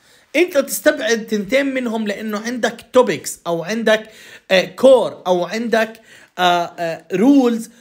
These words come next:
معينة دارسها في الفسيولوجي، تمام؟ هاي الرولز بتساعدك إنك تقدر حتى تستثني، تمام؟ فحتى التشنيص ما بيكون راندوم كتير،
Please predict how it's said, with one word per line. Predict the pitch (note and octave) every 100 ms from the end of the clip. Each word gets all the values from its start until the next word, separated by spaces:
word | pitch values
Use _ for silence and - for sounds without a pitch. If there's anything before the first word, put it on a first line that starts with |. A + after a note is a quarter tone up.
| _
معينة | F3 F#3 A#3+ A#3 A3+
دارسها | G#3 G3 G#3+ A3+
في | A3
الفسيولوجي، | G3 G3+ - B3+ G3+ A#2+ G#2 _ _ _
تمام؟ | D3 C#3+ G#3+ F4+ - _ _ _ - - _ _
هاي | - D#4 F#4
الرولز | E4+ C#4 C#4 G#3+
بتساعدك | G3+ A3 D4 D#4 C4+ -
إنك | A3+ A3 -
تقدر | A3+ A#3
حتى | - A3+ G#3
تستثني، | - - C#4 C#4 A2+ - _ _ _ -
تمام؟ | C#3 D#3+ D4+ F4 - - _
فحتى | D3+ - D#4+ - F4+
التشنيص | - C#4+ C4 B3+ -
ما | C#4+
بيكون | D#4 - C4 B3 G#3
راندوم | G#3 G#3+ G3+ G3 G3 F#3+
كتير، | - - A#2 E2